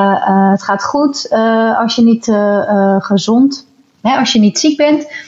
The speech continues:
En tegelijkertijd, als je dan weer één krant openslaat of een paar partners spreekt of, eh, eh, ja, toch wel dat rondje door de stad doet, dan denk je, wow, het is echt zo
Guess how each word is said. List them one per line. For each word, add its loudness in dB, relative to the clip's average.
En 0
tegelijkertijd, -2
als 0
je 0
dan 2
weer 0
één 2
krant 0
openslaat 0
of 0
een 2
paar -2
partners 0
spreekt 0
of, -2
eh, 2
eh, 2
ja, -2
toch -2
wel 0
dat 0
rondje 2
door 2
de 2
stad -2
doet, 0
dan 2
denk 4
je, 2
wow, 2
het -2
is -12
echt -4
zo 0